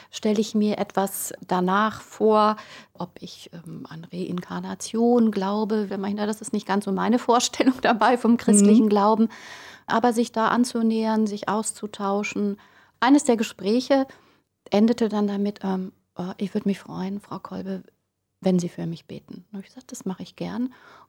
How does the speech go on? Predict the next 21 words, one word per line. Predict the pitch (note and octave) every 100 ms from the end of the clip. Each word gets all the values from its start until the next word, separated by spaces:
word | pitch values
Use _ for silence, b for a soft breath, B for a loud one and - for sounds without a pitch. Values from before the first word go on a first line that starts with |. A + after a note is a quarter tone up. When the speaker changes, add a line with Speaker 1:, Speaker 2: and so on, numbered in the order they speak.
| -
Speaker 1:
und | A3+
ich | G#3+
würde | G#3+ A3
Ihnen | A3+ G#3 G3+
gern | F3 F3+ G3
auch | F#3+
den | F3+ F3+
Segen | F3 F3 F#3+
Gottes | D#3 F3 G3+ -
zusprechen." | - E3 - - - D#3 - G#3+
Das | -
habe | B3 B3+
ich | -
dann | G#3 G3
auch | F#3+ F#3+ -
unter | F#3+ G3 G3+
Handauflegung | G#3 G3+ G#3 G3 F#3+ G3
auf | F#3+ F3+
der | -
Stirn | F3+ - F#3 F#3+ F#3+
gemacht. | F#3+ F#3 G3+